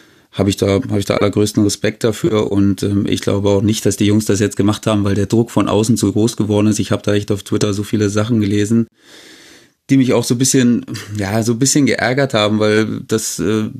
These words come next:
symbolisiert immer, dass, dass die Fußballer, äh,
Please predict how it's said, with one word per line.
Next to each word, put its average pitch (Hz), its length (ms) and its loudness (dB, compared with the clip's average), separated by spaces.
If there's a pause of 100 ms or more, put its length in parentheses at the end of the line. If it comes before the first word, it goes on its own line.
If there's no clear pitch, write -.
symbolisiert 123 580 2
immer, 120 200 2
dass, 113 260 0
dass 110 180 -2
die 113 100 -2
Fußballer, 110 640 0
äh, 104 140 -4